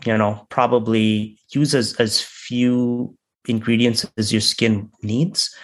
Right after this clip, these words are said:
Uh, there was a study that showed that on average, uh, in modern society, a woman puts on five hundred ingredients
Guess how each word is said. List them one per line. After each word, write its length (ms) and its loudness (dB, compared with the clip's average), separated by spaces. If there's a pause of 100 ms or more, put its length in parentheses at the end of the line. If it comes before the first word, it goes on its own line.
(300)
Uh, 160 4
there 160 4
was 140 0
a 60 4
study 400 2
that 240 0
showed 480 0
that 180 -2
on 160 2
average, 640 -2 (400)
uh, 400 2 (420)
in 140 4
modern 340 2
society, 520 0
a 60 2
woman 320 0
puts 300 -4
on 460 0
five 500 0
hundred 340 -4
ingredients 1000 -2